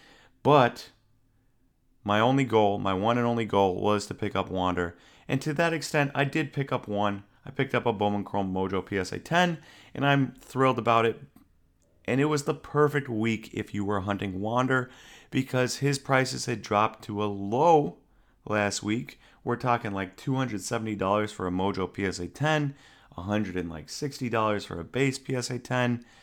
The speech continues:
It was the perfect week. They are on the, the swing up as Wander has hit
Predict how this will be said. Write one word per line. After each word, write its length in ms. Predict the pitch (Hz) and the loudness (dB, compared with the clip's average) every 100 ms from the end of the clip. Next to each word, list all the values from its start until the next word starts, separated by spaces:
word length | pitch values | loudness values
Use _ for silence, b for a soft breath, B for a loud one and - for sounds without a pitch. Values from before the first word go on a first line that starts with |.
| b b b b b b b _ _ - | b b b b b b b _ _ 2
It 80 | 135 | 4
was 180 | 147 | 4
the 80 | 135 | 2
perfect 400 | 135 127 117 110 | -2 0 -2 -2
week. 320 | 101 101 - | 0 0 0
They 160 | - 131 | 0 0
are 100 | 127 | 2
on 180 | 123 117 | 2 2
the, 400 | 110 104 101 - _ | 4 4 2 -4 _
the 140 | - 101 | -10 -8
swing 360 | - 131 120 - | -2 0 0 4
up 320 | 170 165 - - | 4 4 -6 -4
as 220 | 113 107 | -4 -2
Wander 340 | 117 123 117 | -2 0 2
has 160 | 107 - | 0 0
hit 340 | 120 117 - | 0 0 -2